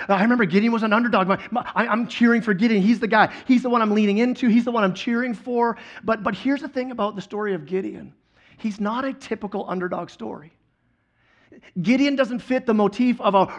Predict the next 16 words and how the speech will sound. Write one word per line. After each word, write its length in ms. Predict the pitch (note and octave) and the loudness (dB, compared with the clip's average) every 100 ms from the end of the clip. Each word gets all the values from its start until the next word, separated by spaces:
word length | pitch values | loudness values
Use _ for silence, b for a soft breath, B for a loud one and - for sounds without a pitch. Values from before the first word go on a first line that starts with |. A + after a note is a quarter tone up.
| E3+ | -2
Rocky 480 | F3+ G#3 A#3 A#3 | 2 2 2 0
versus 400 | F#3 G#3+ G3 F#3+ | 2 0 0 -6
Drago. 500 | D#3+ F#3+ G#3 G#3+ F3+ | -4 0 0 0 -4
The, 180 | E3 F3 | -6 -6
the 120 | F#3+ | -4
story 480 | F#3 - C4 C#4 G#3+ G3 B | -4 0 4 4 4 -2 B
actually 340 | G3+ B3 - A#3+ | 2 2 0 2
would 40 | |
be 100 | G#3+ | 2
more 240 | G3 G3+ | 4 2
like 280 | G#3 G#3 G3 | 2 -2 -2
if 100 | G3 | -4
it 80 | A3 | 0
was 160 | G#3 F#3+ | 0 0
a 80 | |
toddler 680 | F#3 - G#3+ A#3 B3+ G3+ D#3 | -2 -4 -4 -2 -2 -2 -2